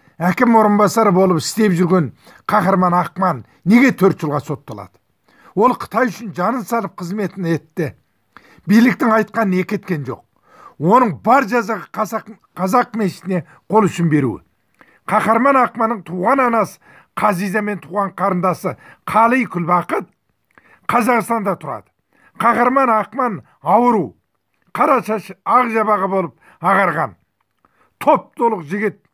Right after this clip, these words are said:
ырғайдай болып азып кеткен. Ол түрме қалын көтеретін жағдайды емес.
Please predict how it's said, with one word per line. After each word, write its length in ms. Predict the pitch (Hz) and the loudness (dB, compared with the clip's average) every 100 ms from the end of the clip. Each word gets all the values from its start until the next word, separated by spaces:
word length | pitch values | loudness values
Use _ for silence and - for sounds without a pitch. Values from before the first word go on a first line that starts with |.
| _ _ 165 | _ _ -2
ырғайдай 640 | 190 196 294 254 202 196 | 0 2 2 0 -2 -4
болып 280 | 185 180 175 | -4 -6 -6
азып 260 | 180 123 - | -8 -10 -16
кеткен. 380 | 160 - 113 - _ _ _ _ - | -14 -14 -16 -18 _ _ _ _ 0
Ол 260 | 254 233 - | 2 2 -4
түрме 340 | - 233 262 285 | -10 -6 -2 -2
қалын 240 | 220 220 160 | -2 -6 -8
көтеретін 720 | 190 190 190 175 165 165 123 _ _ _ _ _ _ _ _ _ | -12 -12 -12 -12 -14 -18 -20 _ _ _ _ _ _ _ _ _
жағдайды 680 | 147 151 214 202 190 165 170 | -4 0 2 2 2 2 0
емес. 400 | 180 - - | 0 -4 -12